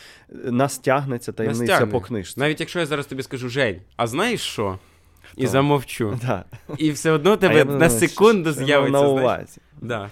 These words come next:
Speaker 1: про що?
Speaker 2: І, і оця таємниця, таке, таке проста, е, проста деталька, начебто, але дуже, е, тригерна, глибинна тригерна, вона буде тягнути цими сотнями сторінок. І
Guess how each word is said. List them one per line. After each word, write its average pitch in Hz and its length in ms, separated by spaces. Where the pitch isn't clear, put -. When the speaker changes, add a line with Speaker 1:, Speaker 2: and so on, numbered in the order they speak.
Speaker 1:
про 160 140
що? 107 340
Speaker 2:
І, 143 80
і 160 120
оця 160 380
таємниця, 160 920
таке, 147 340
таке - 240
проста, 151 920
е, - 40
проста 139 380
деталька, 151 580
начебто, 117 440
але 120 120
дуже, 131 420
е, 120 160
тригерна, 110 640
глибинна 120 460
тригерна, 104 460
вона 117 200
буде 143 220
тягнути 147 380
цими 123 240
сотнями 127 440
сторінок. 123 560
І 123 400